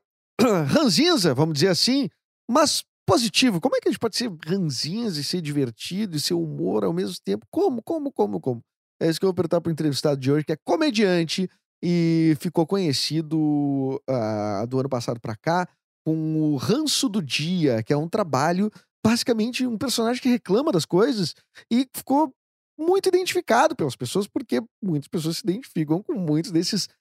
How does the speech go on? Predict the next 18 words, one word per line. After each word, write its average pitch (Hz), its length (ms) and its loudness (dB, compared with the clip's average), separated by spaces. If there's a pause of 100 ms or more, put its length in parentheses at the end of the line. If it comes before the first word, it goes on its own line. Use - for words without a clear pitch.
(240)
ranços. 156 800 2 (400)
Ah, 349 180 0
só 339 300 2
que - 160 -2
é 370 80 2
tudo, 359 720 2
vocês 302 180 -2
vão 403 160 2
ver 381 80 2
que 415 80 0
ele 415 140 4
é 349 220 2
alto 269 200 2
astral, 120 400 -2
que - 80 -14
ele 135 80 -4
não 180 140 -4
tem 160 580 -2